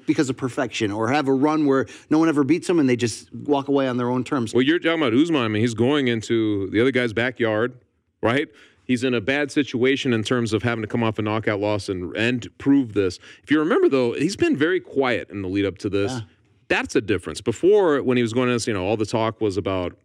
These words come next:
Speaker 2: Anderson Silva, the sixteen fight streak. He's talking about Canelo. Remember, he was going on, he's like, movie roles, all those types of
Speaker 1: Talking
Speaker 2: things.
Speaker 1: about moving up to light heavyweight
Speaker 2: I know,
Speaker 1: at one
Speaker 2: moving
Speaker 1: point.
Speaker 2: up to light heavyweight. All those distractions are gone, right? Now he has to refocus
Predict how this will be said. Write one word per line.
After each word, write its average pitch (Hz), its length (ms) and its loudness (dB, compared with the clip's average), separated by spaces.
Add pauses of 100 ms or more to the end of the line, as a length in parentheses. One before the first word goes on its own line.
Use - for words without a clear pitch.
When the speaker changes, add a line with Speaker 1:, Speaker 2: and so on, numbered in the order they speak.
(140)
Speaker 2:
Anderson 98 360 -6
Silva, 110 380 -2
the 101 100 -2
sixteen 101 420 -4
fight 98 280 -2
streak. 110 420 -2 (280)
He's - 160 0
talking 120 220 -2
about 104 200 -4
Canelo. 117 540 0
Remember, 180 280 2
he 190 80 4
was 139 140 0
going 156 200 2
on, 160 140 2
he's 120 100 -2
like, 113 180 0
movie 135 280 4
roles, 123 540 2
all 147 260 2
those 135 240 2
types - 260 -2
of - 60 -4
Speaker 1:
Talking 226 160 0
Speaker 2:
things. - 100 -4
Speaker 1:
about 175 40 -2
moving 196 160 0
up 170 80 -2
to 151 80 -2
light 165 180 2
heavyweight 160 340 0
Speaker 2:
I 127 60 0
know, 120 120 -2
Speaker 1:
at 110 40 -2
one 123 40 0
Speaker 2:
moving 143 240 2
Speaker 1:
point. 139 100 0
Speaker 2:
up - 60 -20
to 143 60 0
light 135 220 2
heavyweight. 131 480 2 (580)
All 151 240 2
those 143 180 2
distractions 117 560 -2
are 92 60 -6
gone, 113 320 0
right? 104 180 0
Now 110 160 0
he 117 80 2
has 110 140 0
to 104 100 0
refocus 117 580 2